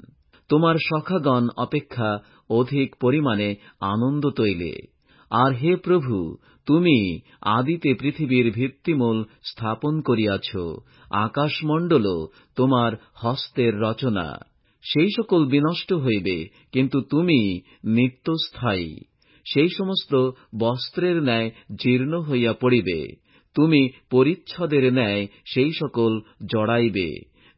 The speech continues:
বস্ত্রের ন্যায় জড়াইবে, আর সেই সমস্তের পরিবর্তন হইবে। কিন্তু তুমি যে, সেই আছো, এবং তোমার বৎসর সকল কখনো শেষ হইবে না। কিন্তু তিনি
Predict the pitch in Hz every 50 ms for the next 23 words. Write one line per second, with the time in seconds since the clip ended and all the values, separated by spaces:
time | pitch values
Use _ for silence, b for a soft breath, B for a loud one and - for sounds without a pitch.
0 | b 98 107 113 123 139 135 - - - - 165 180 180 170 165 143 113 104 101
1 | 95 95 98 - b b b 107 - 120 110 113 120 117 113 104 80 90 85 78
2 | 73 - - b b b b b 110 110 113 113 113 113 - - - 135 151 180
3 | 190 - 170 156 151 147 - - - 123 120 120 117 113 B B B B - 120
4 | 117 123 135 131 151 156 165 - - 170 160 143 123 127 113 101 82 95 87 78
5 | - - - b b b b b - 123 127 117 131 127 - - - 135 151 160
6 | 170 165 147 117 139 147 131 107 92 80 65 - - b b b b - - -
7 | 127 131 147 143 127 120 117 - - - 117 127 123 - - 110 92 85 82 82
8 | - b b b b b 117 123 131 139 131 123 - 156 151 165 165 151 135 127
9 | 107 120 120 135 131 - - - 190 170 160 156 - 143 127 123 - 120 117 113
10 | 113 107 b b b b b 120 120 135 - - 147 135 123 113 110 - - 147
11 | 156 175 - - 139 123 113 95 104 95 87 80 76 57 - - - b b b
12 | b b - 135 139 127 147 135 - - 170 180 175 156 135 131